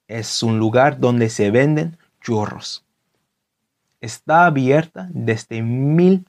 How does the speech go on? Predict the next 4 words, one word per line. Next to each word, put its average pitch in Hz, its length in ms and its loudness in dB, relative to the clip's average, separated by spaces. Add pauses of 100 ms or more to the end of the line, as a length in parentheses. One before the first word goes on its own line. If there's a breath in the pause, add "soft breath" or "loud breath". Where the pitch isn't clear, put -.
ochocientos 135 920 -4 (200 soft breath)
noventa 123 480 -2
y 113 100 -2
cuatro. - 460 -6